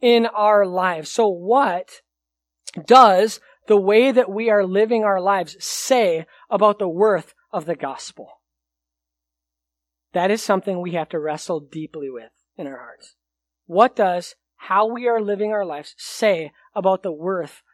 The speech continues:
of the gospel? Paul's saying, "I want you to live in a way that shows everybody around you that there is nothing more precious to you than Jesus Christ."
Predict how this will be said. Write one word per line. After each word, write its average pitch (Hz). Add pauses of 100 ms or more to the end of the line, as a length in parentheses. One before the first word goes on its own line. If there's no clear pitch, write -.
(160)
of 170
the 160
gospel? - (420)
Paul's 196
saying, 185
"I 185
want 220
you 247
to 196
live 180
in 202
a 190
way 208 (260)
that 202
shows 196
everybody 208
around 175
you 139 (160)
that 202
there 208
is 180
nothing 202
more 196
precious 175
to -
you 147
than 151
Jesus 147
Christ." -